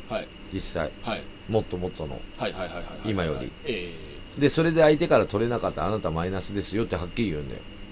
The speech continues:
Speaker 1: なるほどね。
Speaker 2: 弁護士さんってお金だから。
Speaker 1: はい。
Speaker 2: うん。で、警察は無料だけどさ。
Speaker 1: はい。はい。
Speaker 2: まあ、警察もこの案件ぐらいじゃ動かないんだよね。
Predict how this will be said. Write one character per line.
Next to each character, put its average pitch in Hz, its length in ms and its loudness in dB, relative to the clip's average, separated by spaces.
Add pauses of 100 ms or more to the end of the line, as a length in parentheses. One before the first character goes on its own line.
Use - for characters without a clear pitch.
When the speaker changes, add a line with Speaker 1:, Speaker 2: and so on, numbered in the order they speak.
(300)
Speaker 1:
な 120 80 -2
る 117 60 -2
ほ 113 100 -4
ど 123 60 0
ね。 202 160 -2
Speaker 2:
弁 180 160 8
護 214 120 10
士 190 80 8
さ 143 120 8
ん 104 40 2
っ - 40 0
て - 60 4
お 95 80 2
金 117 200 4
だ 110 140 4
か 73 260 -4
ら。 113 80 2
Speaker 1:
は 92 60 0
い。 87 40 -2
Speaker 2:
う 85 40 -4
ん。 78 260 -6
で、 117 120 -2
警 170 140 2
察 175 220 6
は 165 60 10
無 143 160 6
料 120 160 6
だ 104 100 4
け 80 80 -6
ど - 140 -8
さ。 - 160 -6
Speaker 1:
は 92 80 -2
い。 - 40 -10 (220)
は 101 120 -4
い。 78 80 -8 (180)
Speaker 2:
ま 113 40 -2
あ、 - 40 -6
警 160 160 4
察 156 200 6
も 151 80 0
こ 139 120 2
の 139 80 4
案 135 160 4
件 135 220 0
ぐ 135 60 4
ら 120 100 6
い - 60 2
じ 69 60 -6
ゃ 69 40 -4
動 85 160 -4
か 101 120 -2
な 80 80 -2
い 64 60 -6
ん - 40 -8
だ - 60 -10
よ - 60 -10
ね。 - 60 -12